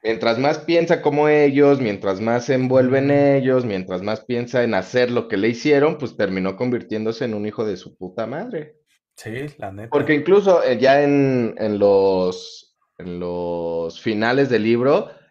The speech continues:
Speaker 1: ya ese güey sí dice, "No mames", porque empiezan a morirse todos estos carnales,
Speaker 2: Ujú.
Speaker 1: los de la familia del Villefort entre venenos y enamoramientos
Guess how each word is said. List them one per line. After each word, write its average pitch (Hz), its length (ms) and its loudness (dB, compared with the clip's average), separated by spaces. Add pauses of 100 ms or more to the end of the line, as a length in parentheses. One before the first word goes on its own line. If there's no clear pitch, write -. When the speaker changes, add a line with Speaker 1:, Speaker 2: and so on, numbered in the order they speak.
(120)
Speaker 1:
ya 117 200 2
ese 147 160 0
güey 135 180 4
sí 139 140 -2
dice, 143 280 2
"No 135 120 0
mames", 165 280 2
porque 120 260 -4
empiezan 120 440 0
a 113 60 0
morirse 110 520 0
todos 120 360 0
estos 117 320 -6
carnales, 113 760 -2
Speaker 2:
Ujú. 117 80 2 (520)
Speaker 1:
los 113 320 -2
de 104 80 -2
la 98 140 0
familia 104 420 -2
del 95 180 0
Villefort 104 460 -2
entre 92 300 -4
venenos 101 640 -4
y 104 40 -8
enamoramientos 98 1080 -2